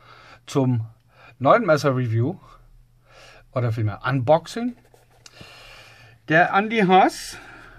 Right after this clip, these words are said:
hat ein Pass-Around gestartet, das, ähm,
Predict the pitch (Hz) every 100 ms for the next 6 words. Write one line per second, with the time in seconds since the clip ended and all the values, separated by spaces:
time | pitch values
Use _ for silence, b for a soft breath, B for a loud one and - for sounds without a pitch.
0 | B B B B _ - 170 170 - 135
1 | 127 123 - _ - 240 175 139 123 113
2 | 117 113 113 113 113 262 - _ _ _
3 | _ _ _ - _ 123 120 113 113 -
4 | - 127 117 117 110 107